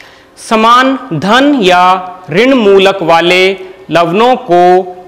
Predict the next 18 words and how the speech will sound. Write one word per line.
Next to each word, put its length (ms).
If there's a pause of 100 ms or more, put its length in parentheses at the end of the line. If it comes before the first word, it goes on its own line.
(160)
एक 260
ही 240
परिवार 520
का 280
कहा 440
जाता 420
है। 240 (1000)
क्या 120
बताया 340
गया 280 (500)
कि 380 (1300)
समान 580 (360)
धन 300
या 280
ऋण 200
मूलक 440
वाले 320
लवण 340